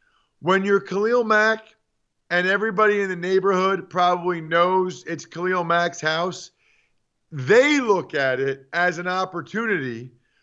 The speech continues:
to try to go get some individual time, maybe an autograph, maybe a picture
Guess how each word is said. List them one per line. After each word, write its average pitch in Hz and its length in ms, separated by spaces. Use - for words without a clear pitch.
to 175 140
try 190 420
to 180 120
go 185 240
get 175 280
some 180 200
individual 190 720
time, 175 600
maybe 180 420
an 196 80
autograph, 190 880
maybe 180 440
a 160 80
picture 123 880